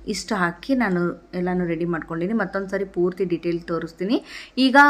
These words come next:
ಆ ಪಡ್ಡಿನ ಹಿಟ್ಟಿಗೆ ನಾನು, ಆ, ಹಸಿಮೆಣಸಿನ್ಕಾಯಿ ಪೇಸ್ಟ್ ಹಾಕ್ಕೊಂಡೀನಿ ಮತ್ತು ಸಬ್ಬಸ್ಗಿ ಸೊಪ್ಪು ತೊಳೆದು ಒಂದು ಕಟ್ಟನ್ನ ನಾನು ಸಣ್ಣಗೆ ಕಟ್ ಮಾಡಿ ಇಟ್ಕೊಂಡೀನಿ, ಅದನ್ನು ಹಾಕ್ಕೊಳಕತ್ತೀನಿ.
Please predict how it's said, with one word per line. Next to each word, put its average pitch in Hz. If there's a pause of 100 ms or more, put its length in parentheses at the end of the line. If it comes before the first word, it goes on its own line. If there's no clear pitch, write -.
(120)
ಆ 214
ಪಡ್ಡಿನ 208
ಹಿಟ್ಟಿಗೆ 214
ನಾನು, 185
ಆ, 180
ಹಸಿಮೆಣಸಿನ್ಕಾಯಿ 180
ಪೇಸ್ಟ್ 180
ಹಾಕ್ಕೊಂಡೀನಿ 175
ಮತ್ತು 196 (340)
ಸಬ್ಬಸ್ಗಿ 214
ಸೊಪ್ಪು 208
ತೊಳೆದು 196
ಒಂದು 185
ಕಟ್ಟನ್ನ 185
ನಾನು 180
ಸಣ್ಣಗೆ 190
ಕಟ್ 180
ಮಾಡಿ 180
ಇಟ್ಕೊಂಡೀನಿ, 170 (420)
ಅದನ್ನು 202
ಹಾಕ್ಕೊಳಕತ್ತೀನಿ. 185